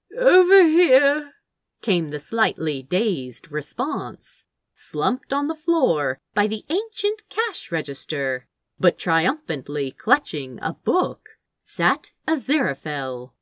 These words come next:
and a few feet away, similarly slumped against one of the stacks, was a, "What? Is that a mo-, don't say it!" Aziraphale almost screamed,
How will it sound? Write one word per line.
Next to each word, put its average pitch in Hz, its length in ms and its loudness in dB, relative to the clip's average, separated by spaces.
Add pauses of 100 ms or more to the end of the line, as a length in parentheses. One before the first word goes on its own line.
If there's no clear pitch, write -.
(240)
and 175 160 -2
a 175 60 2
few 220 480 -2
feet - 400 -8
away, 247 600 2 (180)
similarly 427 720 4
slumped 330 760 0
against 170 480 -2
one 233 220 0
of - 100 -8
the 139 100 -6
stacks, 269 840 -6 (200)
was 208 400 0
a, 165 400 0 (580)
"What? 320 840 2 (480)
Is 254 220 8
that 427 280 12
a 285 40 8
mo-, 202 280 6 (100)
don't 427 480 12
say - 400 6
it!" 370 600 12 (240)
Aziraphale 165 720 2
almost 151 500 0
screamed, 147 640 -2